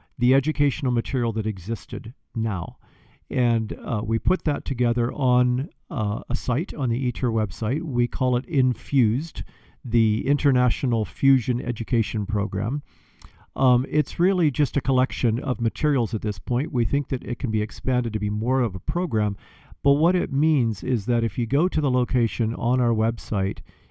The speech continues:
it is a resource for students, for teachers, even for members of the general public who want to learn more. It can be books,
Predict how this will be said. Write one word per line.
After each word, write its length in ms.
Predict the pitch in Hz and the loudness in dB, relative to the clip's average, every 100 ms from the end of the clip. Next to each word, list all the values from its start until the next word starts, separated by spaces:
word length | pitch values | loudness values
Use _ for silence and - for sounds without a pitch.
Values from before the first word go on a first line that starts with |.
| _ | _
it 180 | 143 139 | 4 6
is 140 | 139 | 6
a 80 | 139 | 6
resource 640 | 120 147 156 160 151 143 - | 4 4 2 0 0 -2 -4
for 360 | - 117 110 | -2 2 4
students, 540 | 104 - 139 147 156 - | 2 0 2 2 0 -4
for 160 | 117 | -6
teachers, 500 | 104 156 156 156 139 | -2 -2 0 0 -2
even 240 | 165 190 208 | -2 -4 -2
for 120 | 165 | 0
members 320 | 147 139 107 | 0 0 -2
of 80 | 117 | -2
the 60 | 98 | -2
general 340 | 120 117 110 | -2 -2 -2
public 360 | - 139 113 - | -2 -2 -2 -2
who 100 | 110 | -2
want 220 | 110 110 | -2 -2
to 80 | 110 | -4
learn 260 | 107 101 | -4 -4
more. 340 | 113 139 95 95 - - - _ _ | -2 -2 -4 -6 -16 -20 -20 _ _
It 140 | 135 - | 0 2
can 120 | 127 | 2
be 140 | 104 | 0
books, 500 | 90 139 185 - - | 0 0 0 -6 -14